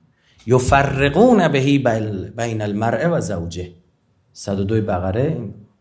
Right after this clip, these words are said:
در موضوع زمان حضرت سلیمان. اسمشون هم برده، هاروت و ماروت.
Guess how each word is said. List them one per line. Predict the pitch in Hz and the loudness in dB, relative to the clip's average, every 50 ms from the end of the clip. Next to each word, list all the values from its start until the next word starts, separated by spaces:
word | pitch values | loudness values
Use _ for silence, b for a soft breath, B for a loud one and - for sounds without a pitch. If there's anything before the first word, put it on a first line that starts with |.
| _ _ _ | _ _ _
در | - 95 | -6 -4
موضوع | 95 98 101 98 101 | -2 -2 -2 -4 -4
زمان | 101 101 90 85 90 | -6 -6 -6 -6 -8
حضرت | 90 90 85 90 | -8 -10 -10 -12
سلیمان. | 82 - - - - - - _ _ _ _ _ _ _ _ _ _ _ _ _ _ _ _ _ _ _ | -14 -14 -16 -20 -20 -20 -20 _ _ _ _ _ _ _ _ _ _ _ _ _ _ _ _ _ _ _
اسمشون | - 226 262 - - - - 151 139 - - 139 | 4 6 6 6 4 2 0 -2 -4 -4 -4 -2
هم | 135 135 135 123 | -2 -2 0 0
برده، | 117 107 101 104 117 | 0 0 0 0 0
هاروت | 104 101 107 107 107 107 120 123 120 | 0 2 2 2 2 2 0 -2 -2
و | 120 113 | -2 -4
ماروت. | 110 101 90 90 90 85 82 80 - | -4 -4 -4 -6 -6 -8 -10 -12 -14